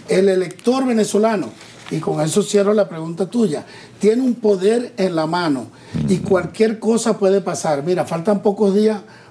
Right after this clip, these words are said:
Speaker 1: para las ele-, las elecciones, pero cada día es un siglo en elecciones.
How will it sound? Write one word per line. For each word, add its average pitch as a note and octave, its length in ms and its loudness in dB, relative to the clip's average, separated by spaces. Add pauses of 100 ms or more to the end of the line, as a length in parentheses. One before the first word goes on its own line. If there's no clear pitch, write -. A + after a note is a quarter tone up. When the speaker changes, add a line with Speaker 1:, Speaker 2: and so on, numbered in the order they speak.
(120)
Speaker 1:
para F3+ 240 0
las E3 140 -2
ele-, D#3+ 240 -4 (100)
las D3 160 2
elecciones, D3 500 -2
pero C#3 220 -4
cada A3 300 2
día A#3+ 180 2
es G#3+ 60 4
un B3 160 2
siglo G3 600 0
en E3+ 140 -4
elecciones. E3+ 540 0